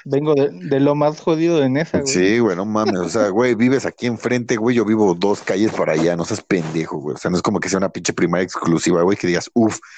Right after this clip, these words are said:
Speaker 2: vengo de pinche siete calles, güey", o sea, no, güey, vive-, todos vivimos aquí, güey.
Speaker 1: No, mames. Pues, este, bueno, de, <laughs> hablando ahorita de los cambios de primaria a secundaria, yo tuve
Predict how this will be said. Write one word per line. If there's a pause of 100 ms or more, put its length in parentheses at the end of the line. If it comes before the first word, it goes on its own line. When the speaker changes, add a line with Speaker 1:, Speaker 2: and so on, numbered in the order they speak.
(160)
Speaker 2:
vengo
de
pinche
siete
calles,
güey",
o
sea,
no,
güey, (180)
vive-,
todos
vivimos
aquí,
güey. (200)
Speaker 1:
No,
mames. (1160)
Pues,
este,
bueno,
de, (180)
<laughs>
hablando
ahorita
de (100)
los
cambios
de
primaria
a
secundaria, (640)
yo
tuve